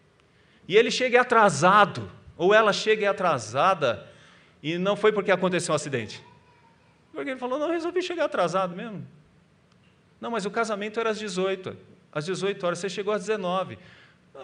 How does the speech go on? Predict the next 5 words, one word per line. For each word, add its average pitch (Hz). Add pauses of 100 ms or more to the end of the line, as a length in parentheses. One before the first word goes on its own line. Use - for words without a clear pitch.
(1080)
"Eu 359
quis 285
chegar 190
às 170
dezenove." 156